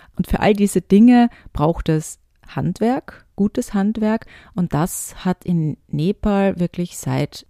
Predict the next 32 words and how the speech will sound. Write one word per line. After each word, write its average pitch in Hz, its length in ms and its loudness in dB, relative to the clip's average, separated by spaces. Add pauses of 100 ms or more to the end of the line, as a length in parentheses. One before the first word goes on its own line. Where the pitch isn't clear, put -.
dem 156 420 -2
Mittelalter 180 920 0 (320)
überlebt, 160 640 0
weitestgehend. 214 880 -4 (220)
Patan 160 420 -4
ist - 160 -10
immer 190 140 -4
noch 190 120 -4
bekannt 156 540 -4
für 165 140 -4
seine 147 640 -4
Holz- 175 320 -2
und 160 80 -2
Metallbearbeitung. 202 1160 -2 (260)
Es - 160 -10
gibt - 200 -6
auch, 175 140 -4
wenn 160 80 0
man 156 120 0
dort 156 360 -2
herumgeht, 165 560 0
sehr, 151 260 -2
sehr - 140 -6
viele 160 200 -2
Werkstätten, 170 840 -2
wo 156 240 4 (300)
Handwerker 175 720 -2
wirklich 170 320 -8
noch 165 100 -6
teilweise 151 520 -6
mit 175 320 -4
den 175 280 4